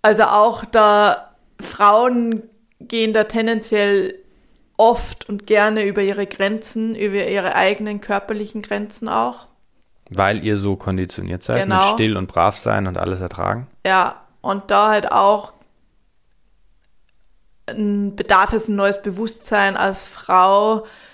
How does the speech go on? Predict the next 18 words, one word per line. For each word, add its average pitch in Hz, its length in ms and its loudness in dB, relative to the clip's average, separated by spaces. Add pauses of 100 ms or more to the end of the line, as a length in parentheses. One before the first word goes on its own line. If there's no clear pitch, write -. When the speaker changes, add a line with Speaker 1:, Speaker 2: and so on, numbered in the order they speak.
(340)
Speaker 1:
ganz 208 300 0
genau 196 440 2
reinzuspüren, 202 840 -6
hinzuspüren, 196 1120 -6 (880)
wo 220 200 -2
sind 220 220 -4
meine 202 260 0
Grenzen, 190 920 -6 (760)
was 190 380 -2
brauche 196 440 2
ich 202 420 -6 (600)
und 196 500 -6
wie 226 400 -2
fülle 233 260 -6
ich 214 140 -10
meine 196 260 -2
eigene 196 340 0
Schale 196 720 0